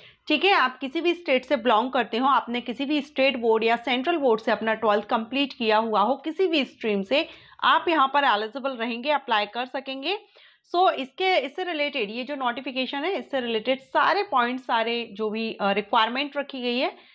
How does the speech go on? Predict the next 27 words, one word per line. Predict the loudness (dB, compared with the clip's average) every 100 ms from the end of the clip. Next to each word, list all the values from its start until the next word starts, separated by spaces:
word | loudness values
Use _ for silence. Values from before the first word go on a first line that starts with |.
| _ _
मैं | 0
आपके | 0 0
नोटिफिकेशन | 0 0 -2 -2 0 -2 -2
के | -4
through | -2 -4
क्लियर | 0 2 2
करूंगी। | 0 -2 0 0
अगर | 0 0
आप | 0
इंटरेस्टेड | -2 -6 -8 -4 -2
हैं | -2 -4
तो |
कंटिन्यू | -4 -2 -2 -2 0
रखिएगा, | 0 0 0
वीडियो | 2 2 0
को | 2
लास्ट | 0 2 0 0 -4
तक | -4
देखिएगा। | -2 -2 0 0 0
वीडियो | -2 0
अगर | 0 0
अच्छा | -2 0
लगे, | 0 2 -2
like | 0 -2 -2
and | -6
share | -4 -2 -2
कीजिएगा। | -6 -8 -10 -10